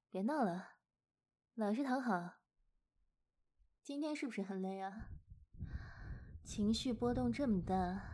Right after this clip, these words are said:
身体肯定很乏。头就这样枕在姐姐腿上。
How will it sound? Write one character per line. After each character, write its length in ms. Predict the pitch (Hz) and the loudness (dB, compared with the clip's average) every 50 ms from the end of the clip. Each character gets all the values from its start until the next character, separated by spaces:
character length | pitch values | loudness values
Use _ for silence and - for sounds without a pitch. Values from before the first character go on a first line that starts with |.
| - - - - - - - - - - - - - - - | -8 -6 -6 -6 -6 -6 -8 -10 -12 -12 -12 -14 -14 -16 -16
身 320 | - - - - 262 254 269 | -16 -10 -4 -2 0 0 0
体 140 | - 233 | 0 0
肯 180 | 220 - 214 185 | 0 0 0 0
定 160 | 180 202 226 | 2 0 0
很 140 | - 208 180 | 0 0 -2
乏。 540 | - - - 185 180 202 226 233 - - - - - - - - - - - - - - - - - - - - - - - - - - - - - - - - - - - - - - - - - - - | -2 -2 -4 -4 -4 -4 -4 -4 -6 -6 -6 -8 -8 -8 -10 -10 -10 -12 -12 -12 -12 -10 -10 -12 -12 -14 -16 -16 -16 -16 -16 -16 -12 -10 -10 -8 -8 -8 -8 -10 -10 -10 -10 -10 -10 -10 -12 -10 -12 -12 -8
头 220 | - - 233 254 277 | -4 -2 -2 0 2
就 120 | 320 339 | 2 2
这 120 | 330 330 | 4 4
样 180 | 330 311 302 294 | 4 4 2 0
枕 180 | - 226 190 190 | 2 2 2 2
在 140 | 226 254 | 2 2
姐 100 | 240 220 | 2 2
姐 140 | 208 220 220 | 2 2 0
腿 180 | 220 - 202 180 | 0 0 0 0
上。 320 | 190 - - 214 220 208 | 0 0 0 0 0 0